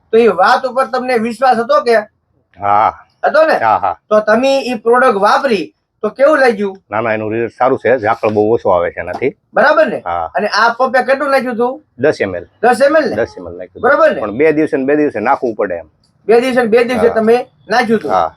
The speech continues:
Speaker 1: બરાબર? અને તમારે તો થોડુંક જ જીરું
Speaker 2: હા,
Speaker 1: છે.
Speaker 2: થોડુંક, થોડુંક છે.
Speaker 1: બરાબર? એટલે
Speaker 2: અખતરા
Speaker 1: તમે
Speaker 2: મૂર્તિ મેં ક્યારેય કર્યું નથી જીરું. આ પહેલી વાર કર્યું, પણ સારું થયું.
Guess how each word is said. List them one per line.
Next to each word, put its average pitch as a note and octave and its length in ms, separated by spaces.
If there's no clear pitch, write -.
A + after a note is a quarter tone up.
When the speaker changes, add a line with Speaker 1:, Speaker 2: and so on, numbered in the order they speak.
Speaker 1:
બરાબર? C4 320
અને A3 200
તમારે A#3+ 360
તો C4 160
થોડુંક C4+ 400
જ A3+ 140
જીરું G3 260
Speaker 2:
હા, G#2+ 140
Speaker 1:
છે. - 60
Speaker 2:
થોડુંક, C3+ 280
થોડુંક A2 240
છે. - 160
Speaker 1:
બરાબર? C#4 260
એટલે A#3+ 200
Speaker 2:
અખતરા G3+ 180
Speaker 1:
તમે E3+ 80
Speaker 2:
મૂર્તિ F#3 260
મેં D#3+ 220
ક્યારેય E3+ 260
કર્યું E3+ 300
નથી C3 180
જીરું. C#3+ 260
આ C#3+ 40
પહેલી D#3+ 260
વાર D3+ 140
કર્યું, D3+ 200
પણ B2 160
સારું B2 220
થયું. F#2 180